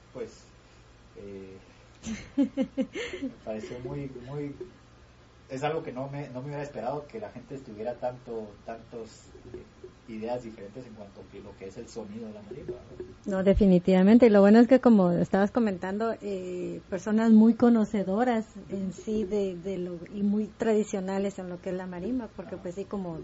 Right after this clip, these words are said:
Speaker 2: dices tú, eh, estudiaste bien todo eso, pero qué mejor que ellos te hayan ido también
Speaker 1: Claro.
Speaker 2: dando ideas y todo, y,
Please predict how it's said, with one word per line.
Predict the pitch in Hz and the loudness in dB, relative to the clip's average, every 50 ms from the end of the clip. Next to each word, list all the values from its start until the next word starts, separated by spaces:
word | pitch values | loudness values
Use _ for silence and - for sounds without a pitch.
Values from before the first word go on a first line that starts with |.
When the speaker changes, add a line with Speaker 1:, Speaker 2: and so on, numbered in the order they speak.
| - - | -12 -10
Speaker 2:
dices | - 180 175 - 202 185 - | -10 -10 -8 -6 -8 -8 -4
tú, | - 208 208 208 - - - - - - - - - - | -2 -2 -2 -2 -4 -12 -20 -20 -20 -20 -20 -20 -14 -8
eh, | 180 180 180 175 - - - | -6 -4 -4 -4 -4 -6 -6
estudiaste | 175 175 - - - 180 170 185 190 190 196 - - 226 | -8 -8 -8 -10 -10 -8 -6 -6 -4 -4 -6 -4 -4 -4
bien | 208 208 208 202 | -2 -2 -4 -2
todo | - 214 208 214 | -2 -2 0 0
eso, | 202 - 240 | 0 0 -2
pero | - 220 202 196 180 | 0 0 0 0 0
qué | - 208 202 | 0 2 2
mejor | 208 208 190 214 202 | 2 2 2 2 0
que | 208 - 208 202 | 0 0 0 0
ellos | 196 208 202 190 | 0 -2 -4 -6
te | - - | -6 -6
hayan | 208 202 202 202 202 196 | -4 -4 -2 -2 -2 -2
ido | 196 190 208 202 | -2 -2 -4 -6
también | 196 - 196 190 190 185 185 190 196 202 | -4 -4 -4 -4 -4 -2 -2 -2 -2 -4
Speaker 1:
Claro. | 196 - - - - - - | -4 -8 -14 -20 -20 -18 -8
Speaker 2:
dando | 196 196 196 208 208 208 | -4 -2 -2 0 2 0
ideas | 214 208 175 196 196 196 196 202 196 - | 0 2 2 2 2 4 2 0 -2 -4
y | 190 | -10
todo, | 180 - 202 202 208 214 220 208 | -6 -4 -2 -2 0 0 0 0
y, | 196 185 180 175 175 | -2 -2 -2 -4 -6